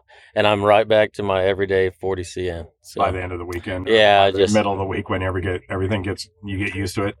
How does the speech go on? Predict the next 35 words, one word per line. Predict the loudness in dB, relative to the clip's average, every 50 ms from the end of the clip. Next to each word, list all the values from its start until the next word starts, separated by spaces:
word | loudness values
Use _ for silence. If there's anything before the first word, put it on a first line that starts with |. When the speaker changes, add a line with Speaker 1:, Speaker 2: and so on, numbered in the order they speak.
| _ _ 0
Speaker 1:
Yeah, | 4 6 6 6
exactly. | 4 4 4 4 4 4 2 2 0 0 0
Speaker 2:
Nice, | 0 -2 -6 -8 -10 -14 -14 -6
Speaker 1:
So | -2 -2
Speaker 2:
nice. | -2 -2 -2 -8 -14 _ _ _ _ _ _
So, | -6 -2 0 0 0
anything | 0 -2 -2 0 0 0 0 2
to | 0 2
add | 4 4 4 2 0 -4 -14 -20 _ -14 -6
before | -6 -6 -2 0 0 0
we | 2 0
leave | 0 0 0 0 0
you | 0 2 2
on, | 4 4 2 2 -2 -4 -2
on | 0 0 0 0
your | 0 0
way? | 2 2 0 0 -4 -10 _ _ _ -20 _ _ _ _ _ _ _ _ _ _ _ _
Speaker 1:
Uh, | -2
Speaker 2:
I | 0 2 4 4 4 4 2
Speaker 1:
no, | 0 -2
Speaker 2:
heard | -2 0
Speaker 1:
man. | 0 -2 0
Speaker 2:
you | 0 0
roasted | 2 4 4 2 2 -2 -8 -2 2
that | 2 2 2
five | 2 2 2 2 0
stand. | 0 -2 -4 -2 0 -2
What | -2 -4
was | -4 -8
your | -10 -12
score? | -10 -2 0 2 2 2 0 _ _ _
Speaker 1:
Oh | 2 4 4 4
yeah, | 4 2 2 2
five | 2 2 2 2
stand | 0 -4 -6 -6